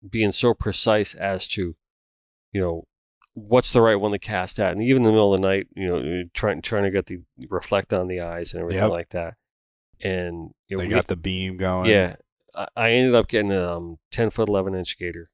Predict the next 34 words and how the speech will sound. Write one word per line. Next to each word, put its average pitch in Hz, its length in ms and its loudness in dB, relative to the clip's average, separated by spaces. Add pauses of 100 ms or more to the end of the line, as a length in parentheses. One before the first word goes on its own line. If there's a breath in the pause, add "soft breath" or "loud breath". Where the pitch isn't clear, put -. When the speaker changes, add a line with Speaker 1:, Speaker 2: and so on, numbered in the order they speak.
Speaker 2:
Jeez. 92 420 -4
Speaker 1:
This 95 100 -12
is 92 120 -8
my 92 100 0
first 90 300 -6
gator. 85 360 -8
Speaker 2:
You 98 160 0
reeled 104 260 6
that 113 180 4
thing 113 180 2
in? 120 180 2
Speaker 1:
I - 40 2
reeled 95 260 0
that 101 160 0
thing 98 240 -4
in. 90 240 -6 (380)
Speaker 2:
And 104 120 4
Speaker 1:
Right. 113 40 2
Speaker 2:
then 120 160 4
the 113 80 2
bang 110 340 0
stick? 139 600 2
Speaker 1:
I 104 80 2
reeled 113 320 4
that 143 180 6
thing 127 260 4
in. 117 140 4
So, 113 460 4 (320)
yeah, 101 220 4
I 87 100 -2
reeled 120 340 2
that 120 240 2
thing 113 240 2
in, 107 380 -2